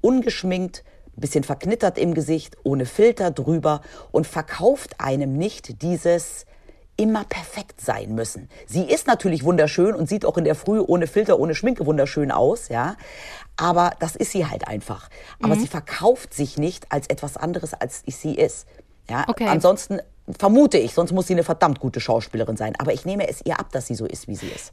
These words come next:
Speaker 2: Ich nehme mit, du bist ein großer Caro Dauer-Fan. Ähm, Frage, was glaubst du, wie viel verdient die?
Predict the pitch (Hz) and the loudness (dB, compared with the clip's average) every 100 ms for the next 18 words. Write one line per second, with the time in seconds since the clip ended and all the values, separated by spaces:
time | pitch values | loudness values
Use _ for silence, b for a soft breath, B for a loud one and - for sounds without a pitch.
0 | - 240 220 247 247 240 262 233 254 247 | 0 4 6 6 6 6 4 2 2 2
1 | 214 196 269 285 294 - 226 247 240 233 | 2 6 6 4 0 0 2 2 4 4
2 | 180 202 202 160 160 - 175 170 240 381 | 6 6 6 4 2 0 2 4 2 0
3 | B B - 226 226 226 226 - 254 311 | B B 2 6 6 6 2 0 2 4
4 | 226 190 190 240 294 - 247 277 339 311 | 4 2 2 4 2 2 2 4 4 4
5 | 269 196 190 - 165 | 4 2 0 -2 -4